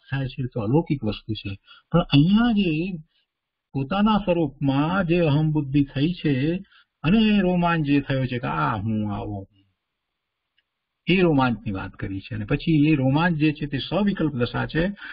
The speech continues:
પછી એ પણ છૂટી જાય છે અને આગળ એ વધે છે. તો શું થાય છે? આગળની વાત છે.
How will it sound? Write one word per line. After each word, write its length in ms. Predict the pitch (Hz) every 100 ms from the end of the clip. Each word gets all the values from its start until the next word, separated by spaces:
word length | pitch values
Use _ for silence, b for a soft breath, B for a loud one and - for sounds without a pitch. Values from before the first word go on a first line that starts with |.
| B
પછી 200 | 131 -
એ 140 | 139 175
પણ 180 | 180 147
છૂટી 300 | - 110 113
જાય 220 | 95 98
છે 220 | - 175 175 b b b _
અને 120 | 123
આગળ 360 | - 123 135 135
એ 100 | 113
વધે 280 | 98 101 101
છે. 200 | - 98
તો 140 | -
શું 340 | - 160 175 175
થાય 240 | 107 90
છે? 120 | -
આગળની 300 | 110 139 123
વાત 180 | 101 92
છે. 480 | - _ _ _